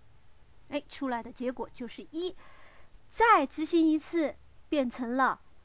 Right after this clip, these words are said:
二哈，再执行一次变成了三，这个就是序列。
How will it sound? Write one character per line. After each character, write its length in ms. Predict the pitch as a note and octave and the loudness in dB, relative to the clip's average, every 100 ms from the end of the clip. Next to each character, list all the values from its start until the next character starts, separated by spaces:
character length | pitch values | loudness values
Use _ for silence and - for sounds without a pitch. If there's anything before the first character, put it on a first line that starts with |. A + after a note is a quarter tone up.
| - | 0
二 460 | F4 A#4 A4 B3 - | 2 4 2 2 -6
哈， 380 | - - A#3+ G3 - | -16 -12 -12 -14 -18
再 300 | - B4 G#4+ | 2 8 8
执 120 | C#4+ | 6
行 220 | F4 F#4 F4+ | 0 0 2
一 80 | |
次 260 | F4+ F#4+ E4 - - | 0 0 -2 -4 -4
变 240 | D#4+ C#4 | 0 0
成 240 | - C4 | -2 -2
了 140 | C4 B3 | -2 -4
三， 400 | - - F#4+ F#4+ - - - - - | 0 6 8 6 2 -20 -20 -20 -2
这 320 | A#4+ C5+ A4 | 2 4 2
个 160 | E4 D#4 | 2 2
就 280 | E4+ D#4+ | 4 2
是 260 | C#4+ - C4 | 0 -4 -8
序 600 | B3+ - - F#4 F4 C#4+ | -8 -10 -6 2 4 4
列。 440 | B3 F4 F4 C#4 | 2 2 4 2